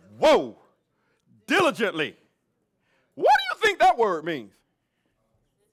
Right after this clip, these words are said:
Consistently. The same as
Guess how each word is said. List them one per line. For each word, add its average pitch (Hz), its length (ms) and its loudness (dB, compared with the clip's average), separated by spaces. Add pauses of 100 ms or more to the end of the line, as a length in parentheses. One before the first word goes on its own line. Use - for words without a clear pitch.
(640)
Consistently. 320 1300 -8 (1500)
The 226 100 -10
same 294 420 -4
as 214 320 -2